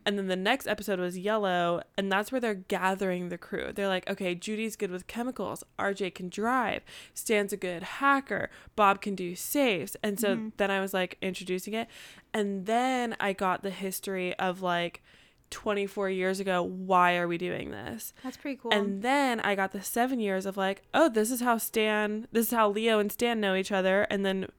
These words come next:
Speaker 1: th-, this is how the Judy and Bob tie into it all,
Speaker 2: Mm-hmm.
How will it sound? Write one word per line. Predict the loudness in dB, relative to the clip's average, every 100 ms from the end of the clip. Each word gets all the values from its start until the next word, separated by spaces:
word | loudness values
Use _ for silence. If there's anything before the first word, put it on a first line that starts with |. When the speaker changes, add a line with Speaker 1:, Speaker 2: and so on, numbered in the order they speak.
| _
Speaker 1:
th-, | -6 0
this | 0 0
is |
how | 0 -2
the | -4
Judy | -2 2 2
and | 4
Bob | 6 6 4
tie | 2
into | 2 2 -2 0
it |
all, | 2 2 2 2
Speaker 2:
Mm-hmm. | 0 -4